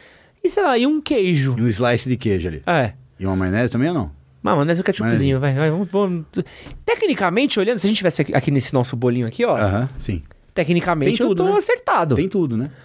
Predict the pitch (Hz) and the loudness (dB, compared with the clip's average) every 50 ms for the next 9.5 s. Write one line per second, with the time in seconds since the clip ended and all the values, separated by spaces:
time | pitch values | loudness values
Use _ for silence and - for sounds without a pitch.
0 | - - _ - 214 - 339 381 370 - - - - 247 196 156 139 135 165 247 | -20 -14 _ -6 -4 0 0 -2 -2 -2 -10 -6 -2 0 0 2 2 0 0 0
1 | 302 302 226 - - - - - 113 117 113 98 - - - 320 359 381 - 285 | 0 0 0 -2 -4 -8 -8 -2 0 0 0 0 -4 -4 -2 0 0 0 0 0
2 | 247 190 175 156 147 143 131 - 156 - 160 156 156 156 - 160 151 160 151 160 | 0 2 2 2 2 0 0 -4 -6 -2 0 0 0 2 0 0 0 0 0 2
3 | 156 120 107 101 95 - 143 160 185 190 196 190 180 175 170 165 160 170 160 175 | 2 2 2 2 0 0 0 0 0 2 0 0 0 0 0 2 2 2 2 2
4 | 170 165 170 170 165 170 143 170 151 147 127 135 151 185 202 165 120 107 107 98 | 0 2 0 0 0 0 0 0 0 2 2 2 2 2 2 2 2 2 0 0
5 | 90 - - 135 131 113 98 123 135 131 123 - - - - _ _ _ - 123 | 0 0 0 0 0 0 -2 -4 -6 -8 -8 -12 -14 -20 -20 _ _ _ -2 0
6 | 120 113 110 104 101 92 101 110 120 113 - 180 - - 302 277 - - - 254 | 0 2 2 2 0 0 0 -2 -4 -4 -4 -4 0 0 0 0 -2 -4 -2 -2
7 | 240 - - 208 - 226 190 - - 175 175 165 - 170 165 139 - - 143 131 | 0 0 -2 -2 0 -2 -2 0 0 0 0 0 0 0 0 0 -2 -2 0 0
8 | 123 110 107 101 - - 123 104 101 92 90 - - - - - - - - - | 0 0 0 -4 -6 -6 -8 -6 -6 -8 -10 -14 -20 -20 -20 -20 -20 -20 -20 -20
9 | - _ _ _ 175 160 - 117 92 71 | -20 _ _ _ -2 2 2 2 2 0